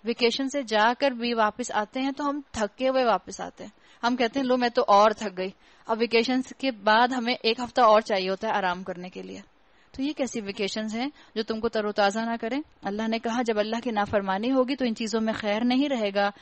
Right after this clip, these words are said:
इस तरह उन लोगों की जड़ काट कर रख दी गई जिन्होंने जुल्म किया था, और तारीफ है अल्लाह रब्बुल आलमीन के लिए कि उसने उनकी जड़ काट दी।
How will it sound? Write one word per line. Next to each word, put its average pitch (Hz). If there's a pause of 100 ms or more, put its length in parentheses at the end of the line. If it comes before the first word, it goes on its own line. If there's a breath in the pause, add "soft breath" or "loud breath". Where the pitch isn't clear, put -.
(320 loud breath)
इस 262
तरह 226
उन 226
लोगों 220
की 226
जड़ 226
काट 214
कर 208
रख 202
दी 202
गई 226
जिन्होंने 208
जुल्म 214
किया 233
था, 220 (280 loud breath)
और 214
तारीफ 220
है 233
अल्लाह 208
रब्बुल 220
आलमीन 208
के 220
लिए 214 (220 loud breath)
कि 226
उसने 226
उनकी 214
जड़ 202
काट 190
दी। 196